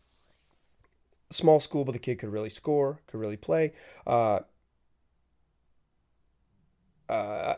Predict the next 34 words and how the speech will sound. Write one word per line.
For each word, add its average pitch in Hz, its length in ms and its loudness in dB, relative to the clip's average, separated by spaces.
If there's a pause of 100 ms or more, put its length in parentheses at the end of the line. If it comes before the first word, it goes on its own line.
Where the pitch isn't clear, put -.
another, 147 320 4
a 143 140 2
big 135 260 -2
guy 143 220 4
who 135 100 -4
could 131 100 -12
be 135 100 -2
on 131 80 0
the 131 60 -2
board 127 220 -2
for - 60 -18
the 123 60 -12
Blazers 120 300 -4
if 101 80 -12
they're 101 80 -10
looking 104 220 -10
for 95 160 -8
a - 80 -8
sort - 180 -12
of - 140 -16 (340)
powerful 123 380 -2
power 110 180 -4
forward 151 320 -2
type. 135 240 -4
He's 131 120 -12
more 117 120 -6
of - 80 -12
a - 40 -14
center 131 420 -2
maybe 131 260 -4
at 123 60 -6
the 123 60 -6
next 123 260 -6
level. 147 360 -2